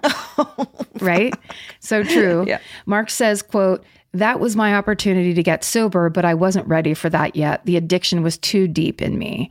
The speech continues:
Speaker 2: End quote. So once again, Mark comes up with a plan, and this time he's gonna fake his own death.
Speaker 1: Oh, my God.
Speaker 2: This plan is the height of him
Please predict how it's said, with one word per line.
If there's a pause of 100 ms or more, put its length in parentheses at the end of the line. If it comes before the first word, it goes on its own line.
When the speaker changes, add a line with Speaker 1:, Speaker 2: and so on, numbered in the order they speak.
(760)
Speaker 2:
End
quote.
So
once
again,
Mark
comes
up
with
a
plan,
and
this
time
he's
gonna
fake
his
own
death. (240)
Speaker 1:
Oh, (280)
my (100)
God. (260)
Speaker 2:
This
plan (140)
is (140)
the
height
of
him